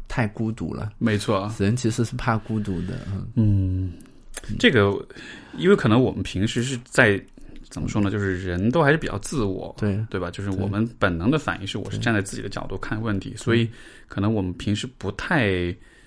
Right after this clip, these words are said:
Speaker 2: 能够，就不太习惯站在一个更大的层面看问题。
Speaker 1: 对，对。
Speaker 2: 但是嗯，我，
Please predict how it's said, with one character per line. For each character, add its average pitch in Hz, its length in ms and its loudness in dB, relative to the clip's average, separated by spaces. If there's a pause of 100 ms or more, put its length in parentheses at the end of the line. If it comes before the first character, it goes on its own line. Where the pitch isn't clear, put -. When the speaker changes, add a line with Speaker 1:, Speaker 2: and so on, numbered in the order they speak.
(120)
Speaker 2:
能 95 160 -2
够， 98 400 2
就 - 100 -10
不 104 80 -8
太 247 100 6
习 113 200 0
惯 147 120 6
站 143 160 4
在 117 60 6
一 104 80 2
个 110 80 0
更 135 160 6
大 190 180 4
的 98 80 2
层 95 160 -4
面 90 160 -2
看 95 220 -4
问 98 140 -4
题。 - 140 -10
Speaker 1:
对， 117 120 0
对。 107 100 -2 (220)
Speaker 2:
但 156 140 2
是 135 280 2 (400)
嗯， 95 520 0 (800)
我， 104 160 2